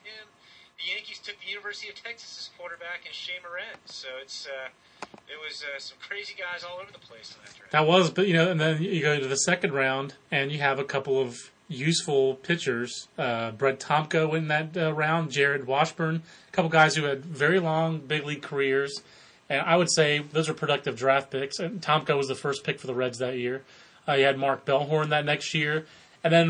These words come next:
Speaker 2: one of the best players in this draft, you could argue him as the best player in this draft. I'm sure that his agent would, Carlos Beltran. I mean, Carlos Beltran was a sec-, second-round pick of the Royals that year. Uh, you could argue him from the position scarcity, being a center fielder.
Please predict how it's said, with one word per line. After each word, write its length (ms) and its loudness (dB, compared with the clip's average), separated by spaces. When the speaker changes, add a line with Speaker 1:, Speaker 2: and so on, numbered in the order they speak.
Speaker 2:
one 260 4
of 80 6
the 60 4
best 300 0
players 480 4
in 180 -2
this 140 0
draft, 600 4
you 220 0
could 120 4
argue 260 4
him 80 2
as 100 2
the 60 -4
best 260 2
player 160 0
in 60 -4
this 140 -4
draft. 180 0
I'm 100 -2
sure 220 0
that 100 -2
his 140 -2
agent 340 2
would, 300 -4
Carlos 320 4
Beltran. 560 0
I 20 -8
mean, 240 -4
Carlos 300 4
Beltran 400 2
was 100 -2
a 180 -2
sec-, 260 0
second-round 400 0
pick 140 -4
of 80 -2
the 40 -4
Royals 280 0
that 160 -4
year. 260 -6
Uh, 480 6
you 320 0
could 160 4
argue 340 6
him 340 0
from 200 -4
the 100 -4
position 640 -4
scarcity, 760 0
being 240 -4
a 60 -4
center 240 -4
fielder. 460 -2